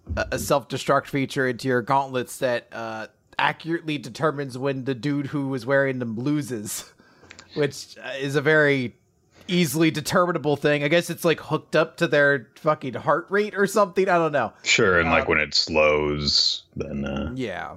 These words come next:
Speaker 1: or, or something, like, you know, whenever they're fucking really relaxed, they took, like, a meditation app. They're like, "Why did my gauntlet self-destruct?" <laughs> Uh, but, uh, you know, I, I do, I am able to get behind that stuff. And I do like that this has kind of become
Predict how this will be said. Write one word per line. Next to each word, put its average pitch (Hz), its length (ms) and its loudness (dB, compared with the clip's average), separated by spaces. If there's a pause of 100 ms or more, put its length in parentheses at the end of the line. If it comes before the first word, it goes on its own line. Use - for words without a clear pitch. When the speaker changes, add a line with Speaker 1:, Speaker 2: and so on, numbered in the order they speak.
Speaker 1:
or, 110 280 -6
or 110 60 -8
something, 110 380 -4
like, 113 300 -2
you 110 220 -10
know, 95 120 -10
whenever 104 380 -8
they're 101 160 -6
fucking 104 500 -10 (180)
really 120 220 -6
relaxed, 107 500 -8
they 135 80 -4
took, 131 200 -4
like, 120 160 -6
a 123 60 -6
meditation 113 640 -6
app. 127 180 -6
They're 151 80 0
like, 151 140 2
"Why 240 120 6
did 320 120 -4
my 311 140 4
gauntlet 277 440 0
self-destruct?" - 1000 -4 (840)
<laughs> - 840 -8
Uh, 117 520 -6 (720)
but, 180 340 0
uh, 196 260 4
you 202 100 6
know, 123 300 2
I, 151 260 2
I 151 60 2
do, 143 420 -4 (240)
I 143 120 4
am 139 180 2
able 127 140 -4
to 123 60 -4
get 117 200 -6
behind 110 260 -4
that 104 140 -8
stuff. 107 240 -8
And 170 100 2
I 175 100 4
do 175 160 0
like 151 260 2
that 139 140 -6
this 127 180 -10
has 127 140 -10
kind 127 300 -6
of 127 160 -6
become 117 800 -8